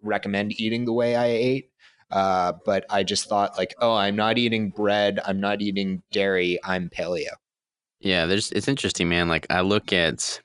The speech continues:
Speaker 2: now that I'm, I've got my own food product, you know, the Keto Brick, I look at all these different, uh, marketed, like, just labels. You, you have more of a keen eye for that now. And I look at all these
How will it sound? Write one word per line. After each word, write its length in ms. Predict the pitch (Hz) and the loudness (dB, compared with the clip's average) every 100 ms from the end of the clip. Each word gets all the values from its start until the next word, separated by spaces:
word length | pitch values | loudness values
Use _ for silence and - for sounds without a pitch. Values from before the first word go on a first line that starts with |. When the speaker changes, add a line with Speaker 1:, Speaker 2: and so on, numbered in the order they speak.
| - | -4
Speaker 2:
now 100 | 98 | 0
that 100 | 98 | 2
I'm, 260 | 87 82 - - | 2 0 -4 -8
I've 120 | 80 | -2
got 160 | 80 | -2
my 80 | 62 | 0
own 120 | 82 | -2
food 280 | 73 - 95 | -4 -2 -4
product, 320 | - 71 - | 0 -2 -2
you 60 | - | -4
know, 80 | 71 | -4
the 80 | - | -2
Keto 240 | 98 85 | -2 0
Brick, 200 | 76 - | 0 0
I 40 | 78 | 0
look 220 | 90 92 | 0 0
at 60 | |
all 160 | - 85 | 0 0
these 160 | 87 76 | 0 -2
different, 480 | 82 - 71 - - _ _ _ - | -4 -2 -4 -4 -10 _ _ _ -10
uh, 280 | - - - - - | -6 -4 -6 -10 -6
marketed, 600 | 87 87 87 87 85 - - | 0 0 2 0 0 -4 -6
like, 160 | - - | -6 -2
just 180 | 107 - | -4 0
labels. 540 | 80 95 92 92 85 - | 2 2 2 0 -2 0
You, 160 | 90 - | 0 2
you 80 | 104 | 0
have 120 | 92 | 2
more 160 | 98 | 2
of 40 | 87 | 2
a 40 | |
keen 220 | 76 98 87 | 0 0 2
eye 160 | 90 | 0
for 120 | 87 92 | 0 0
that 140 | 92 | 2
now. 220 | 92 92 95 - - - _ | 2 2 -2 -10 -20 -20 _
And 460 | - 90 85 82 - | 0 2 2 2 0
I 80 | 85 | 0
look 200 | 90 120 | 2 0
at 60 | 107 | 0
all 100 | 95 | 0
these 400 | 90 80 - | 2 0 -2